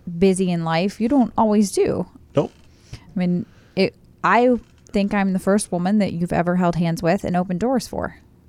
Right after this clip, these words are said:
Speaker 1: because I asked that of you.
Speaker 2: I probably open doors for other people, right? Not as a consistency.
Speaker 1: Car doors, not,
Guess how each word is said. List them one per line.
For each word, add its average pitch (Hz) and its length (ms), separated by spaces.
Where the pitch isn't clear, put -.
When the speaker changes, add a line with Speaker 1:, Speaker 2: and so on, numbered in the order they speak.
Speaker 1:
because 190 240
I 190 100
asked 185 300
that 160 140
of - 100
you. 71 200
Speaker 2:
I - 60
probably 208 380
open 151 260
doors 104 260
for - 120
other 127 100
people, 170 380
right? 127 160
Not 127 200
as 131 120
a 139 40
consistency. 117 400
Speaker 1:
Car 254 120
doors, 180 340
not, 240 280